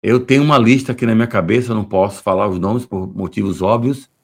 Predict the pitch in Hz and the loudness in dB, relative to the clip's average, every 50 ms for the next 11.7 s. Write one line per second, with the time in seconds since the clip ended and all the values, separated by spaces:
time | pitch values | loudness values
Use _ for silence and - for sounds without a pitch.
0 | _ _ _ _ _ _ _ _ - 95 98 101 104 110 127 127 123 - - _ | _ _ _ _ _ _ _ _ 0 2 4 4 4 4 2 0 -4 -8 -16 _
1 | - - - 110 104 107 - - 123 131 147 147 - - 156 135 - - 131 123 | -16 -10 -6 -4 -4 -4 -2 0 2 2 2 2 0 -2 -4 -2 -4 -6 -2 -2
2 | 127 123 120 - 143 143 - - 101 92 95 101 104 117 131 - - _ _ _ | 0 -2 -2 -2 -6 -4 0 2 2 2 4 2 2 0 0 -2 -6 _ _ _
3 | _ _ _ _ _ _ _ _ _ _ _ - 95 95 - - - 104 98 - | _ _ _ _ _ _ _ _ _ _ _ -4 -4 -2 0 0 0 -2 -2 2
4 | 120 131 143 160 151 147 143 127 - - 123 123 123 131 113 92 85 90 92 92 | 2 4 4 4 2 -2 -6 -10 -4 -2 -2 0 2 0 0 0 0 2 2 2
5 | 107 120 - - - - - - - 110 90 82 80 - - - _ _ _ _ | 2 0 -2 -6 -8 -8 -8 -2 0 2 2 4 2 0 -8 -20 _ _ _ _
6 | _ _ _ _ _ _ - 87 85 90 95 92 92 - 104 113 120 120 117 104 | _ _ _ _ _ _ -4 -4 -2 -2 -4 -4 -4 -2 -2 0 0 0 0 0
7 | 95 120 135 131 135 - 131 127 - - - 113 - - _ _ - 113 107 104 | 0 0 0 0 -2 -4 -4 -4 -4 -6 -6 -6 -6 -8 _ _ -6 -6 -4 -4
8 | - - 98 107 113 110 - - - - 107 101 98 95 98 87 92 90 76 - | -4 -2 -2 -2 -2 -6 -8 -10 -8 -8 -6 -6 -6 -6 -4 -2 -2 -4 -4 -2
9 | - - 92 90 87 85 90 113 135 127 131 - _ _ _ _ _ _ 92 92 | 0 0 0 0 0 0 0 0 0 -2 -4 -8 _ _ _ _ _ _ -4 -2
10 | 104 101 - - 104 117 113 - 117 - 123 120 120 110 - - _ _ _ - | -2 -2 -2 -4 -6 -6 -6 -8 -4 0 0 0 0 -2 -6 -12 _ _ _ -8
11 | - 107 98 107 117 127 127 123 - 85 80 76 73 71 | -4 -2 0 0 0 0 -2 -2 -4 -6 -6 -6 -10 -12